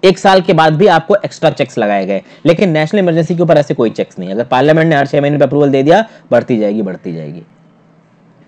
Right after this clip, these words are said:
फिर अगले डिफरेंस की बात की जाए तो भैया नेशनल इमरजेंसी बहुत ज़्यादा एक्सट्रीम है।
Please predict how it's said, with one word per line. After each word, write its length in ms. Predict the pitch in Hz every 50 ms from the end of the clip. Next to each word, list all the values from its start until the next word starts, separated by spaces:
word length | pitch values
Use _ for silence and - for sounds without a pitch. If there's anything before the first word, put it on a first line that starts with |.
| _ _ _ _ _ _ _ _ _ _ _ _ -
फिर 120 | 175 185
अगले 200 | 180 180 202 214
डिफरेंस 320 | 196 190 - - 202 185 -
की 80 | 214
बात 200 | 175 170 170 170
की 100 | - 175
जाए 200 | 156 165 170 - - _ _ _ _ _ -
तो 60 | 202
भैया 260 | 185 196 240 269 254 - - - - - 120
नेशनल 480 | 123 127 131 143 151 - - 226 226 - -
इमरजेंसी 460 | 156 160 156 156 160 156 151 - 208 -
बहुत 300 | 110 117 117 131 127 117
ज़्यादा 280 | 117 110 101 101 - -
एक्सट्रीम 420 | 104 - - - - 104 98 92 90
है। 100 | 87